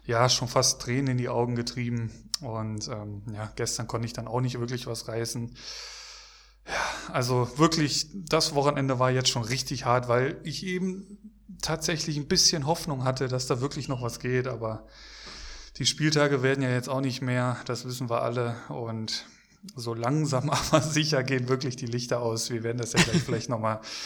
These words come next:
Speaker 1: vertiefen. Ähm, jetzt macht selbst noch der Sergio Marco von unten Druck.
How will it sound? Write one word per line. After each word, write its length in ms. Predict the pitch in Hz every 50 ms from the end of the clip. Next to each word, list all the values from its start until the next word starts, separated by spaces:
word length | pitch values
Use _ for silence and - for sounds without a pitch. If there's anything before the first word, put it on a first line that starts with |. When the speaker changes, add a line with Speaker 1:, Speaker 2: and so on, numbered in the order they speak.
| - - - - - - -
Speaker 1:
vertiefen. 880 | - - 135 131 127 - 139 135 147 135 - 139 131 123 123 117 117 - -
Ähm, 460 | 139 113 113 113 113 113 110 113 110 - - - - _ _ _ _ _ - - -
jetzt 220 | 156 131 127 - 139
macht 180 | 123 120 -
selbst 280 | - 127 123 120 - -
noch 120 | 127 113
der 140 | - 120 117
Sergio 360 | - - 117 117 117 113 117
Marco 300 | 113 113 120 120 - -
von 180 | 120 - 120 120
unten 240 | 120 117 - 123 110
Druck. 300 | 113 113 113 113 -